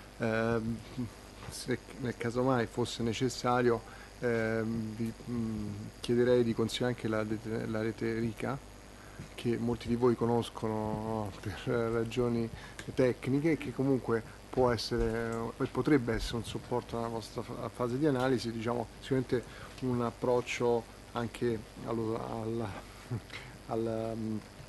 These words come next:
come dire, io uso questo gestual tool, diciamo, <laughs> a sincronizzare gli strumenti, no? In qualche modo, quindi,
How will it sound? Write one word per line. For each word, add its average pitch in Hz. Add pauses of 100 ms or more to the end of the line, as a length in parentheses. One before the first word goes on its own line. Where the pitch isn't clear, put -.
(440)
come 110
dire, 107
io 113
uso 107
questo 110
gestual 110
tool, 127
diciamo, 110 (240)
<laughs> -
a 135
sincronizzare 131
gli 123
strumenti, 120
no? 147
In 143
qualche 117
modo, 117
quindi, 127